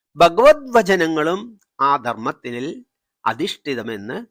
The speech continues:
കരുതുക. എന്നാൽ ഭഗവാന്റെ പ്രവർത്തികൾ സാധാരണക്കാരന് അനുകരണീയമല്ല. എന്തെന്നാൽ ഭഗവാൻ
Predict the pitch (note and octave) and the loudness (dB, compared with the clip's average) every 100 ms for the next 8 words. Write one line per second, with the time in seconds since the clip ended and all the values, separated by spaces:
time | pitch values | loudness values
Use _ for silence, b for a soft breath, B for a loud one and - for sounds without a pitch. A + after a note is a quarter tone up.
0 | _ - G#2 F2 - - F2+ - - _ | _ -10 -10 -12 -20 -18 -16 -16 -20 _
1 | _ _ _ A#2 G2 - G#2+ C#3 B3 A3+ | _ _ _ -16 -14 -14 -10 -10 -12 -16
2 | _ _ _ _ _ - F3 E3 G3+ C#4 | _ _ _ _ _ 2 4 6 6 8
3 | C#4+ D4 C#4+ C#4+ D#4 A#3+ G3 B3 - C#3+ | 8 6 2 0 0 2 2 2 0 -2
4 | A2+ B2+ G2 - _ _ _ - C3 A2 | 0 0 -2 -8 _ _ _ -4 0 2
5 | A#2 F3 F#3+ E3 D3+ C3 B2 A#2+ B2 C#3+ | 4 4 2 0 0 2 2 0 -4 -4
6 | A3 - _ _ _ D3 D3+ G#3+ G3+ C#3 | -6 -12 _ _ _ 0 2 4 2 2
7 | B2 A2+ G#2+ G#2 G2 F2 E2+ A2+ G#2+ - | -2 -4 -6 -6 -8 -10 -6 -6 -6 -10
8 | _ _ _ A2+ F#2 F2+ - G2 B2 C#3+ | _ _ _ -12 -12 -14 -6 2 4 4
9 | C#3+ D3+ - _ _ _ - - - A2+ | 2 -4 -12 _ _ _ -8 -6 -2 2
10 | B2+ C#3+ D#3+ F#3 | 4 4 4 -4